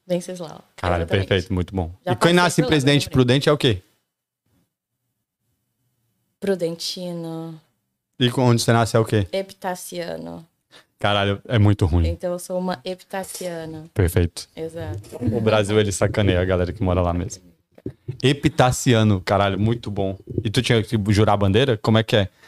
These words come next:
Speaker 2: Cara, como é que é morar num lugar que chama presidente alguma coisa? O cara é de lá? Ele foi
Speaker 1: Eu
Speaker 2: presidente
Speaker 1: era
Speaker 2: do
Speaker 1: muito
Speaker 2: quê?
Speaker 1: nova, tipo, não fazia o menor sentido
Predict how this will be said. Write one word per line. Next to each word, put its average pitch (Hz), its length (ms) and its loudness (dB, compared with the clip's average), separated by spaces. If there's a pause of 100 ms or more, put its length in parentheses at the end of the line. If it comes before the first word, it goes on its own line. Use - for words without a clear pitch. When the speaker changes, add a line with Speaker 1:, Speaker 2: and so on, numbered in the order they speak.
(140)
Speaker 2:
Cara, 247 160 2
como 220 200 4
é 269 40 4
que - 120 2
é 202 40 6
morar 160 240 4
num 143 120 2
lugar 135 180 4
que - 60 -4
chama 131 200 4
presidente 123 540 4
alguma 113 180 6
coisa? 98 380 2
O 120 100 -2
cara 147 260 4
é 120 40 4
de 107 160 0
lá? 151 320 4
Ele 175 100 -2
foi 208 100 2
Speaker 1:
Eu - 20 2
Speaker 2:
presidente 202 320 4
Speaker 1:
era 381 80 0
Speaker 2:
do - 80 4
Speaker 1:
muito 359 80 -2
Speaker 2:
quê? 392 260 4
Speaker 1:
nova, 302 640 -2
tipo, 214 220 -12
não 233 120 -6
fazia 254 480 -8
o 277 40 -8
menor 254 340 -6
sentido - 160 -20